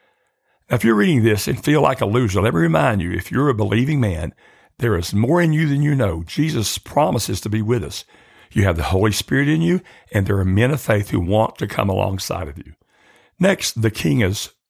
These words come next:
a protector of the realm. So what does it mean to protect your realm? It means you have the God-given responsibility to physically, emotionally, and spiritually safeguard your home and your family.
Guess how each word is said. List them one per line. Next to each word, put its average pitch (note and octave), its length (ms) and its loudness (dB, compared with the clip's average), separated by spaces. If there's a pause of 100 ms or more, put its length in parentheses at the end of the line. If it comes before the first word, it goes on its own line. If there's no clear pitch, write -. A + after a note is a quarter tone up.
(200)
a F#2+ 60 -6
protector - 640 -4
of A2+ 120 -2
the A2 100 2
realm. G2+ 360 -2 (1120)
So - 180 -2
what A#2 100 2
does A2+ 120 -2
it B2 80 -2
mean B2 160 2
to A2 60 -2
protect A#2+ 400 -2
your B2 140 2
realm? C#3+ 380 0 (420)
It B2 100 0
means A#2 220 0
you A#2 80 2
have G#2 160 2
the F#2 80 -4
God-given G#2+ 500 0
responsibility G#2 920 0
to G2 120 -4
physically, C3+ 760 -4 (360)
emotionally, A2 720 0 (440)
and F#2+ 200 -2
spiritually - 800 -2
safeguard A2+ 640 0
your F#2+ 100 0
home A2 240 0
and G#2 100 0
your G2+ 80 0
family. F#2 440 -4